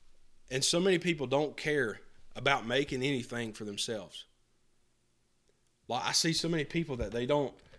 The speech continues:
I talk to them every day. And they come, you know,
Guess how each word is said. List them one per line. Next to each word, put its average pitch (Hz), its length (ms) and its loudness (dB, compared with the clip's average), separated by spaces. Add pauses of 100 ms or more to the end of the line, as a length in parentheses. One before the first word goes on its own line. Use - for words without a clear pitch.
I - 40 -6
talk 165 240 2
to 160 80 -2
them 147 200 4
every 147 200 0
day. 151 340 -2 (1800)
And 107 240 -4 (880)
they 101 100 -2
come, 156 360 -2
you 120 120 -2
know, 143 120 -2